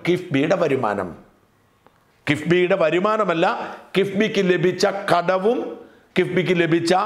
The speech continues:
ആനുകൂല്യങ്ങളും ഗ്രാൻറ്റും. കിഫ്ബിക്ക് ഒരു പൈസയുടെ വരുമാനമില്ല. ഓർക്കണം, ഈ പതിനായിരം കോടി രൂപ മാത്രമുള്ള കിഫ്ബി ഓരോ വർഷവും അമ്പതിനായിരവും ഒരു ലക്ഷം കോടിയുടെ പദ്ധതിയാണ് പ്രഖ്യാപിക്കുന്നത്. ഇനി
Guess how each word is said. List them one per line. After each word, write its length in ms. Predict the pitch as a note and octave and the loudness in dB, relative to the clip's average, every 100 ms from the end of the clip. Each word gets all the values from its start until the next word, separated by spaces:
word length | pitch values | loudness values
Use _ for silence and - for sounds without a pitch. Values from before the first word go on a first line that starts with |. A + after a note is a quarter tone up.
| - G#3 | 0 0
ആനുകൂല്യങ്ങളും 640 | A3 F3+ C#3+ A2+ G#2+ B2 F3 | 0 0 0 0 0 0 2
ഗ്രാൻറ്റും. 480 | F3+ F3+ D#3+ G#2 - - - _ _ _ _ - | 0 -2 -4 -6 -6 -18 -20 _ _ _ _ -4
കിഫ്ബിക്ക് 320 | F#3 D#3+ E3 F3+ | -2 0 0 2
ഒരു 80 | F3+ | 2
പൈസയുടെ 320 | E3 - E3 G3 | 0 0 0 2
വരുമാനമില്ല. 540 | F#3+ E3+ B2+ G2 F2 F2+ - - _ F#3+ | 2 0 -2 -6 -4 -6 -8 -20 _ 0
ഓർക്കണം, 320 | A3 A#3 C4+ - - - B3+ | 2 0 -2 -4 -8 -2 0
ഈ 20 | C#4 | 2
പതിനായിരം 580 | A3 A#3 C4+ C#4+ C#4 C#4 C4+ | 2 2 0 0 0 0 2
കോടി 220 | A3+ G#3 F#3 | 2 2 2
രൂപ 220 | F3 E3+ G#3+ B3 - - - - - E3 | 2 2 2 0 -6 -12 -16 -14 -2 0
മാത്രമുള്ള 520 | G3+ - A#3 G3+ F#3+ F#3+ | 0 0 0 2 0 0
കിഫ്ബി 360 | E3+ E3+ F3+ A3+ A#3+ - - - _ - F#3+ | -2 0 0 0 -2 -10 -18 -20 _ 0 2
ഓരോ 200 | D4 D#4 A3 | 4 2 2
വർഷവും 380 | F#3+ G3 G#3 G3 | 0 2 2 2
അമ്പതിനായിരവും 640 | F3+ G3+ G3+ G3 F#3+ F#3 F#3 | 2 2 2 2 2 2 2
ഒരു 100 | F3 F3+ | 2 0
ലക്ഷം 280 | - F#3 E3+ | 0 -2 0
കോടിയുടെ 280 | E3 D#3+ D#3 | 0 0 0
പദ്ധതിയാണ് 440 | D3+ B2+ D3 B2+ D#3+ | 0 0 0 0 -2
പ്രഖ്യാപിക്കുന്നത്. 760 | D#3+ A#2+ A#2 A2 G2 G2 F2+ F#2 - - _ _ - - - G3 | -4 -2 -2 -2 -4 -6 -6 -8 -10 -20 _ _ -20 -20 -6 -2
ഇനി 120 | B3 | 0